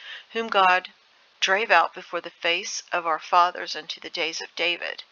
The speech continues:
who found favor before God and desired to find a tabernacle for the God of Jacob. But Solomon built him an house.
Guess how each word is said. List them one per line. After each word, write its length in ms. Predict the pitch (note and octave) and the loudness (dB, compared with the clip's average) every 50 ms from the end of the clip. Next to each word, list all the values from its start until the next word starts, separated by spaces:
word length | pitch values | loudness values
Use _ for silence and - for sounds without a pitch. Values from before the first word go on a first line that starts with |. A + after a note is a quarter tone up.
| _ - - - - - - _ - | _ -20 -20 -20 -20 -20 -20 _ -10
who 100 | - G3+ | -8 -4
found 280 | - - G3 F#3 F3+ - | 0 2 2 2 2 0
favor 360 | - - G3+ G#3 G#3+ A#3+ A#3+ | 0 0 0 2 2 0 -2
before 400 | A#3 B3 A#3 - - A3 A3 A3 | -2 -4 -8 -4 -4 -4 -4 0
God 340 | G3 E3+ D#3+ D#3+ E3 E3 - | 2 4 4 4 4 2 0
and 140 | E3 E3+ | -4 -8
desired 420 | E3+ F3+ F3 - F3 E3+ F3 F#3 F#3 | -10 -10 -6 -2 0 0 0 -2 -4
to 100 | - - | -8 -10
find 280 | - - D#3+ E3 E3 | -8 -6 -6 -6 -6
a 60 | E3 E3 | -8 -6
tabernacle 720 | - - F#3+ F#3+ G3 G3 G3+ F3+ D#3+ D3+ D#3 - F3+ F3 | -2 0 2 2 2 2 0 -2 -4 -4 -4 -6 -10 -10
for 160 | - - E3 | -10 -12 -16
the 100 | - E3 | -14 -8
God 240 | - - D3+ D3 - | -4 0 0 0 0
of 100 | - - | -2 -4
Jacob. 460 | - - F3 F3+ - - - - - _ _ _ _ - - _ _ _ _ _ _ _ _ _ _ _ _ | -4 -4 -4 -4 -6 -6 -10 -10 -10 _ _ _ _ -20 -20 _ _ _ _ _ _ _ _ _ _ _ _
But 220 | - F#3 - - - - - | 4 4 4 4 0 -8 -10
Solomon 600 | - - - F3+ D3 D3 E3 F3 F3+ G3+ A3 A3 | -8 -4 -2 0 0 0 -2 -4 -4 -6 -8 -8
built 320 | G#3+ - D#3+ D#3+ C#3+ - | -8 -4 -4 -4 -2 -4
him 200 | - - F#3+ F#3 | -6 -8 -8 -8
an 100 | F3+ F#3 | -8 -6
house. 600 | G3 - A3 A3 - - - - - - - - | -4 -2 0 0 0 0 -2 -2 -2 -4 -4 -4